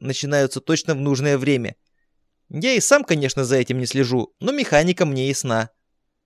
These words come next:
В оркских деревнях до сих пор приходят в религиозный ужас при виде С В Ч печек. Им непонятно, как это так. Огня нет, гамбургер никто не трогает,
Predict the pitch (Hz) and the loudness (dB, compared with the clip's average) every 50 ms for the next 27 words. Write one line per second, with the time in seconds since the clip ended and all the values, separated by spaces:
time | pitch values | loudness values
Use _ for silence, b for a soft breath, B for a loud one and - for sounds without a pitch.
0 | _ _ _ _ _ _ _ _ _ _ _ 123 120 147 160 - - - - 147 | _ _ _ _ _ _ _ _ _ _ _ 0 4 6 6 6 4 -2 -4 -4
1 | 139 127 120 135 127 131 127 160 202 220 196 - - - _ _ _ - 131 135 | -4 0 2 2 2 2 2 4 4 4 4 4 2 -6 _ _ _ -6 -2 0
2 | 165 - 214 196 - _ 226 202 143 - - 135 - - 143 123 123 - - 127 | 0 0 0 -4 -2 _ 4 4 4 4 0 -2 0 0 0 0 0 -2 -2 -2
3 | 131 131 135 123 127 139 135 127 113 110 135 - - 180 202 190 185 - - - | 0 0 0 2 2 2 2 2 2 -2 -6 -6 0 0 2 2 2 0 -2 -4
4 | 131 123 113 131 135 120 139 - - - 127 - 131 131 - - 135 127 - 143 | -6 -4 -4 -4 -2 -2 -2 -2 -2 -4 -4 -2 -2 -2 0 0 -2 0 2 0
5 | 139 - - 110 - _ _ _ _ _ _ _ _ _ _ _ _ _ _ _ | 0 0 -2 -8 -10 _ _ _ _ _ _ _ _ _ _ _ _ _ _ _
6 | _ _ _ _ _ _ 165 185 180 180 180 180 - 196 202 202 202 180 139 - | _ _ _ _ _ _ 0 2 2 2 2 2 2 2 2 4 4 4 4 2
7 | 117 - 107 - 151 143 135 - 135 - 147 - 160 135 113 - - _ _ _ | -2 -8 -2 2 2 2 2 2 -2 -4 0 2 4 2 2 2 -2 _ _ _
8 | _ _ _ _ _ _ _ _ _ - 120 139 135 139 135 127 117 117 123 151 | _ _ _ _ _ _ _ _ _ 0 0 2 2 2 0 0 0 0 0 2
9 | 208 220 - - _ _ _ _ _ _ _ _ _ - 131 127 151 143 139 123 | 2 2 0 -2 _ _ _ _ _ _ _ _ _ -10 4 4 6 6 6 2
10 | 135 131 123 139 127 123 131 123 - - 139 131 117 110 - 143 185 202 185 190 | 0 2 2 2 2 2 0 -2 0 0 0 0 0 0 4 6 6 6 6 6
11 | 185 180 - _ | 2 2 0 _